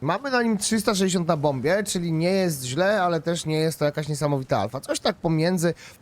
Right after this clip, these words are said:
średnia, uśredniona taka alfa, czyli średnie obrażenia na strzał na czołgu ciężkim. Dwieście dwadzieścia pięć peny na F L-a, bardzo przyjemne, na random też się nada. Dwieście pięćdziesiąt pięć na złotku,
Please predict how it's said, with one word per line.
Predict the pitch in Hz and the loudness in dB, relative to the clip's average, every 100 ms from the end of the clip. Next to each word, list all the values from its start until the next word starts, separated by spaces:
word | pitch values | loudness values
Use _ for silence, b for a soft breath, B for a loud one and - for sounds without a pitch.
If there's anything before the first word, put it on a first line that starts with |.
| - | -6
średnia, | 160 170 151 139 | -2 0 0 -2
uśredniona | 175 - 151 139 151 156 | -2 -2 -2 0 2 0
taka | 131 - 135 B B B | -2 -2 -2 B B B
alfa, | - 139 147 | -2 -2 -2
czyli | 135 139 | -2 -4
średnie | 131 151 151 143 139 | -2 0 0 0 0
obrażenia | 131 135 135 135 | 0 -2 0 0
na | 131 | 0
strzał | - - 139 143 B - 147 | -2 0 0 0 B -8 -2
na | 147 | 2
czołgu | 170 143 | 2 0
ciężkim. | 143 139 117 - 120 | 0 0 0 -4 -2
Dwieście | 175 208 | -2 -2
dwadzieścia | 185 190 180 | 0 2 2
pięć | 180 160 147 | 0 -2 0
peny | 156 156 | 0 2
na | 175 147 | 2 0
F | 135 | 0
L-a, | 156 156 | 0 2
bardzo | 135 139 131 | 2 0 -2
przyjemne, | - - 160 180 | -4 -2 0 2
na | 147 | 2
random | 147 160 147 131 | 2 2 0 0
też | 165 165 | 0 0
się | - 131 | -2 0
nada. | 127 160 226 B B - - - | 2 2 0 B B -20 -20 -6
Dwieście | 180 233 - | 0 0 0
pięćdziesiąt | 202 196 196 185 | 0 0 0 0
pięć | 185 196 | 0 -2
na | 185 160 | 0 0
złotku, | 151 190 - 190 | 0 -2 -2 -2